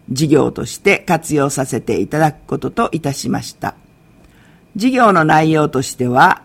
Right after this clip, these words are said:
町内に在住する方、団体等で被災地へ赴き、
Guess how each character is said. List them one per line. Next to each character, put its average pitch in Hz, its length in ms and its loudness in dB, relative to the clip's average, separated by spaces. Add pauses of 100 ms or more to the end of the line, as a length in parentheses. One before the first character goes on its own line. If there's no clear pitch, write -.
(100)
町 202 240 4
内 143 240 6
に 127 220 2
在 170 300 6
住 160 200 0
す 160 160 -6
る 147 120 -2
方、 - 340 -2 (580)
団 196 300 6
体 196 300 6
等 156 240 2
で 131 240 2
被 170 120 -8
災 175 360 2
地 180 180 4
へ 196 160 2
赴 151 380 2
き、 - 280 -4